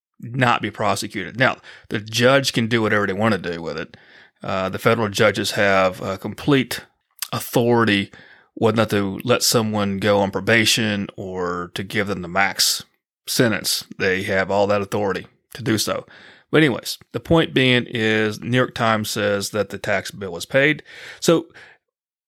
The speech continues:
the newspaper articles also state that there's a couple of charges on the table. So one thing I want to mention is it's called f-, two counts of failure to file. Well, failure to file is a misdemeanor, which means it's up to a year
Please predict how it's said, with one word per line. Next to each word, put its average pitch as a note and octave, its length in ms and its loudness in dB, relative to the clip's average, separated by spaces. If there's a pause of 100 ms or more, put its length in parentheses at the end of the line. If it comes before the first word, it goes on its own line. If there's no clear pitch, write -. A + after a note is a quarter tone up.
(120)
the D#3 100 0
newspaper F3 540 2
articles D3+ 380 2
also E3 340 2
state C#3 240 2
that B2 120 -2
there's C#3 120 0
a B2+ 60 -2
couple D3 400 0
of A#2+ 120 -6 (460)
charges B2+ 460 2
on A2+ 240 -2
the G#2+ 80 -6
table. C#3 500 0
So C3 400 0 (160)
one C#3+ 380 0
thing D#3+ 180 4
I D3 60 4
want C3 80 2
to B2+ 60 2
mention A#2+ 340 2
is A#2 520 0 (200)
it's - 100 -8
called A#2 220 0
f-, - 200 -14 (160)
two E3+ 200 2
counts C#3+ 300 2
of B2 80 -2
failure A#2 220 4
to A2+ 60 -6
file. F#2 380 -6
Well, C3+ 120 -2
failure F#3+ 280 2
to F3+ 80 2
file D3 320 4
is B2+ 80 0
a A#2 60 -2
misdemeanor, G#2+ 500 -2
which G2+ 180 -4
means A#2 180 2
it's G#2 200 -6
up - 260 -2
to D3 140 2
a B2+ 40 0
year A2 680 0